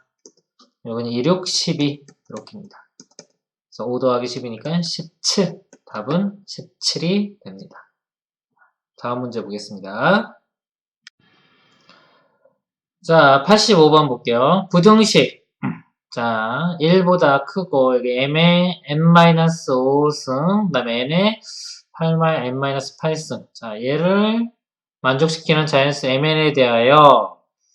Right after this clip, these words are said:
자, A값, B값, C값이 있고, 자, 대소관계. 자, 대소 비교네, 그쵸?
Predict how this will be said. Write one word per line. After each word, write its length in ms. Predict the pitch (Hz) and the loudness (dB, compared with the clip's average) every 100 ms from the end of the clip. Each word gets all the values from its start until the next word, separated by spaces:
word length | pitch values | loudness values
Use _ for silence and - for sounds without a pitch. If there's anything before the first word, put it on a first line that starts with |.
| _ _ | _ _
자, 200 | - 117 | -16 -6
A값, 540 | 127 170 185 - 190 - | 2 2 2 2 2 2
B값, 280 | 156 165 160 | -2 -4 -4
C값이 600 | 190 185 180 170 - 135 | -6 -2 0 0 -2 -4
있고, 640 | - - 202 214 220 208 - | -4 2 8 8 6 2 -6
자, 220 | 120 - | -12 -6
대소관계. 680 | 131 147 170 180 135 117 - | 0 0 2 2 0 -2 -16
자, 160 | - - | -20 -8
대소 280 | 135 143 170 | -4 -2 -2
비교네, 320 | 135 123 113 | -2 -6 -6
그쵸? 340 | 123 - 196 | -8 -8 -10